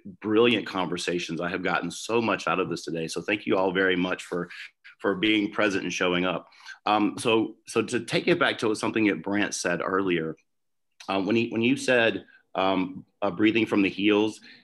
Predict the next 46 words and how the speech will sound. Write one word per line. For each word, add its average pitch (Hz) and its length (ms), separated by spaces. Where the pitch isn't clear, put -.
it, 110 380
it 110 100
reminded 123 560
me 104 220
of 87 180
this. - 460
Um, 95 360
um, 110 160
I 113 80
just 127 220
got 131 120
through 120 140
reading 110 220
a 101 40
really 107 260
great 104 360
book 101 260
called 90 280
Sand 98 300
Talk 92 280
by, 92 300
uh, 90 260
Tyson 90 300
Yunkaporta. 95 580
It's, 95 200
uh, 92 220
How 104 260
Indigenous 101 560
Thinking 92 300
Can 92 120
Save 87 240
the 87 80
World. 85 320
And 110 220
towards 170 340
the 143 140
end 120 140
of 117 80
this 104 180
book, 95 380
um, 92 420
Tyson, 113 720
uh, 101 140
has 101 240
this 95 200
meditation 98 760